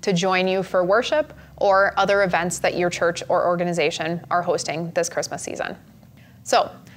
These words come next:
let's start with Facebook. Many of you are probably watching this on Facebook, so it's a great place to go to start. First of all, sharing posts is probably the easiest way to let people know that they're invited for an opportunity that your church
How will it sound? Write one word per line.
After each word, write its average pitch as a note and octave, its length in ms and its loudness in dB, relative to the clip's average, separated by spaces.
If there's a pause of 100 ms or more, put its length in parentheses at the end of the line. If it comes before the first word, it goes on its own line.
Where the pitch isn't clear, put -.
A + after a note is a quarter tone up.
let's A3 180 2
start - 160 4
with F#3+ 120 0
Facebook. E3 440 0 (220)
Many G#3 280 2
of G3 100 0
you G3+ 260 4
are F#3 140 4
probably F#3 440 2
watching A3+ 340 2
this F3 160 -2
on F3 140 0
Facebook, E3 420 0
so - 340 2 (520)
it's G3 100 -4
a G3+ 40 -2
great F3 200 2
place E3+ 220 0
to F#3+ 80 -4
go E3+ 280 2 (340)
to F#3 100 -4
start. - 260 -2 (680)
First - 240 0
of F#3 80 0
all, F3+ 260 2 (300)
sharing D4+ 460 4
posts G3 360 2
is F#3+ 160 -2
probably F#3 560 2
the F#3 220 -2 (100)
easiest G3 600 2
way E3 360 0 (240)
to G#3 120 0
let F#3+ 200 4
people G3+ 300 0
know F3 260 2
that F3 160 0
they're F3 160 4
invited E3 580 2
for F3 200 0
an E3+ 80 -2
opportunity E3 720 -2
that E3+ 180 0
your F3 160 2
church F#3 400 -2